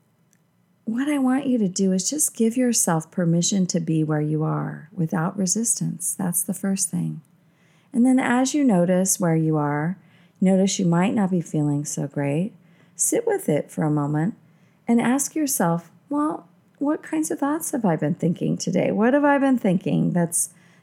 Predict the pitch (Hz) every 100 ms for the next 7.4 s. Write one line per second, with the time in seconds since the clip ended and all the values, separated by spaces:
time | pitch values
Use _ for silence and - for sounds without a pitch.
0 | _ 196 196 233 277 285 277 269 269 220
1 | 143 - - _ - 196 202 196 196 220
2 | 208 - 233 208 151 156 156 196 214 226
3 | 240 247 - 254 - 202 180 170 170 170
4 | - _ _ - 220 214 196 170 170 -
5 | 170 175 - - _ _ _ _ - 226
6 | 226 226 247 220 - 202 185 170 160 160
7 | - 208 226 262